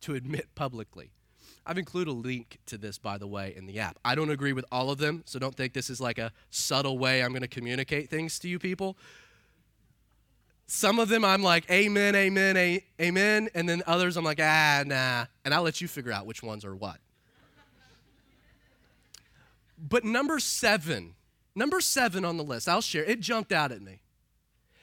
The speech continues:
Number seven was titled, "We Spend More Time Discouraged Than Encouraged as Pastors."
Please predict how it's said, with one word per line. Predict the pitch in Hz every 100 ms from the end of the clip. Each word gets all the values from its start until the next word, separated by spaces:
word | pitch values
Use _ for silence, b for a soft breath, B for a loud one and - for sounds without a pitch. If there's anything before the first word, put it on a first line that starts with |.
| -
Number | 277 349
seven | - 262 240
was | 220
titled, | - 190 180 180
"We | 170 262
Spend | - - 277
More | 226 226
Time | 226 220 214
Discouraged | 214 226 - 151 131 123 131 - - _ -
Than | 131
Encouraged | 120 113 98 71 - - _ _ _ _
as | - -
Pastors." | 127 98 - - -